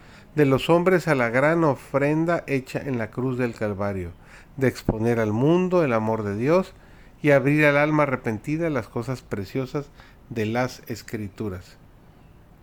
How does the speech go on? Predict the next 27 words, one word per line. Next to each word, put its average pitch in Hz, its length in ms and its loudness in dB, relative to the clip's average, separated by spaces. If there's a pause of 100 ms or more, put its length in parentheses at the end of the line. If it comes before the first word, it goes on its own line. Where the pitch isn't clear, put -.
(560)
Después 175 380 2
de 196 80 0
convencer 147 480 2
de 135 80 0
pecado 131 640 0
y 120 80 -4
de 104 100 -4
presentar 101 640 -6
ante 113 240 -6
la 92 140 -6
mente 113 420 -6
la 98 160 -10
norma 120 340 -4
de 110 120 -6
justicia, 127 600 -6 (540)
el 160 80 4
Espíritu 180 500 4
Santo 190 460 0
quita 165 320 0
los 147 160 2
afectos 139 560 -2
de 127 100 0
las 104 180 -4
cosas 127 440 -2
de 104 100 0
esta 104 240 -6
tierra 123 400 -4